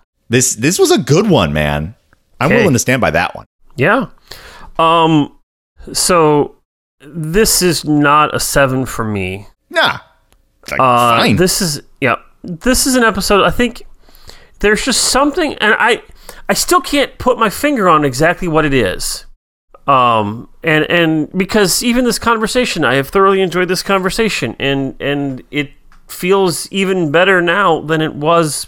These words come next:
Speaker 2: before. So
Speaker 1: Mm-hmm.
Speaker 2: I don't know what it is, uh, but I, I still have to just kinda sit with,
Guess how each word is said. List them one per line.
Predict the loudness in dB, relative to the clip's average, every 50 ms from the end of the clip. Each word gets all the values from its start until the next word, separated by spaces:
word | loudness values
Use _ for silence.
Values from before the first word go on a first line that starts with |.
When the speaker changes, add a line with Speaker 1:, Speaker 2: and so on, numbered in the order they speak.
| -10 -8
Speaker 2:
before. | -8 -6 -4 -2 0 2 2 2 2 -2 -6 -18 -20 -12 -6
So | -2 0 0 2
Speaker 1:
Mm-hmm. | 2
Speaker 2:
I | 2 2
don't | 2 2 2 2
know | 2
what | 2 2 2 0
it | 0 0
is, | 2 2 4 2 2 0 -4 -8 -12 -14 -18 -20 -20 -20 -20 -20 -20 -14 _ 0
uh, | 2 4 4 4 4 2
but | 2 2 2 2
I, | 4 2 2 2
I | 0 -2 -2
still | -2 -2 0 0 2 2
have | 2 2 0 0 -2
to | -4
just | -8 -6 -6 -8 -6
kinda | -4 -4 -4 -2
sit | -2 -4 -4 -4 -4 -2
with, | 0 0 0 0 0 -4 -10 -12